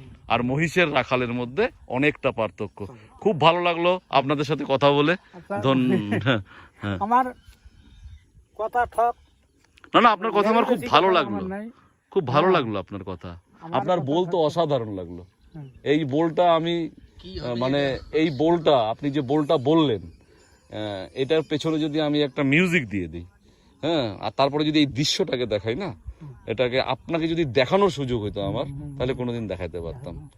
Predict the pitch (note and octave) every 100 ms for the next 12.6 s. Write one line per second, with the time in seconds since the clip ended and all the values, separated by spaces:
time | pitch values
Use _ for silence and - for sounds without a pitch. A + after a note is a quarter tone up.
0 | - - D#3 G3 C#3+ G2 - - B2 C3+
1 | C#3+ D#3 C#3 A2+ C#3 D3 G2 F#2+ - -
2 | - _ E3+ A#3 F#3+ A#2+ A2+ B2+ B2+ C3
3 | C3+ B2 A#2 A#2+ C3+ A#2+ A2 - - C#3+
4 | C3+ B2+ C#3 D3 D3 C#3+ D#3+ C3 G#2+ G2+
5 | B2 - - - - C#3+ E3+ G3 F#3 F#3
6 | F3 G3 A3+ D4+ _ _ - C#3 D#3 D3+
7 | D3 A3+ E4 - _ _ B2 A#2 A2+ A2
8 | G#2+ G#2+ A#2+ B2+ C3 C3 C3 B2+ A#2+ G#2
9 | _ _ _ - G2+ G2 F#2+ F2+ F#2+ G2
10 | G2+ F#2+ - A#2+ C#3+ A2 - A#2 A#2 A2+
11 | A#2 - - _ - A2 B2+ C#3+ A#2 C3
12 | C3 A#2+ B2 B2 A#2+